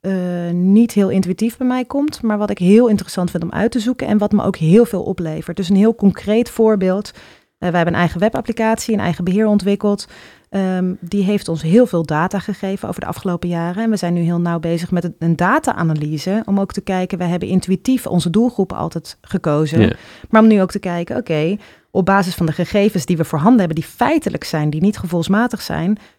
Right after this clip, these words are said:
Speaker 1: klopt de koers die we nu gekozen hebben? Of liggen er een aantal doelgroepen voor ogen die voor ons eigenlijk veel logischer op dit
Speaker 2: Ja.
Speaker 1: moment zijn?
Speaker 2: Ja.
Speaker 1: Dus, dus waar ligt, waar heb ik nu gas op te geven?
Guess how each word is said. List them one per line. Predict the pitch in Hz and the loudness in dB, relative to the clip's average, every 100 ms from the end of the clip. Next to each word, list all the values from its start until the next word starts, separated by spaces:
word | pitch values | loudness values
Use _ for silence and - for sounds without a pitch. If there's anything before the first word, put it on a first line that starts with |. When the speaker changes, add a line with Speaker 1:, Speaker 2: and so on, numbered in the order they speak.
| _ | _
Speaker 1:
klopt | - 285 311 - | 0 2 2 -2
de | 185 | -6
koers | - 262 254 | 0 0 0
die | - | 0
we | 175 | 0
nu | 170 | 0
gekozen | 156 151 143 151 156 | -2 -6 -6 -4 -4
hebben? | 143 170 262 | -4 -4 -4
Of | 269 - | -4 0
liggen | 240 226 | 0 2
er | 196 | 0
een | 196 | 0
aantal | 185 190 | 0 0
doelgroepen | 175 247 - 185 185 170 180 | 2 2 2 -2 -2 -2 -4
voor | - - | -8 -6
ogen | - 175 175 180 | -2 -2 -2 -4
die | 170 202 | -2 -4
voor | - 208 | -2 -2
ons | 208 - | -2 -2
eigenlijk | - 254 240 214 | -4 -2 -2 -4
veel | - 226 | -2 2
logischer | 208 208 269 185 - | 2 2 2 -2 -4
op | - | 0
dit | 185 | 2
Speaker 2:
Ja. | 160 | 2
Speaker 1:
moment | 160 147 | -2 -6
zijn? | - 165 170 | -6 -2 0
Speaker 2:
Ja. | 107 95 - - | 2 0 -4 0
Speaker 1:
Dus, | 190 - - | 0 0 -4
dus | 185 170 | -4 -2
waar | 175 196 202 | 2 4 4
ligt, | 190 - 180 | 0 -4 -4
waar | 196 202 | 0 0
heb | 185 | 2
ik | |
nu | 185 | 0
gas | 165 262 - | 0 -4 -6
op | 285 | -8
te | |
geven? | 262 269 262 302 | -6 -4 -2 -2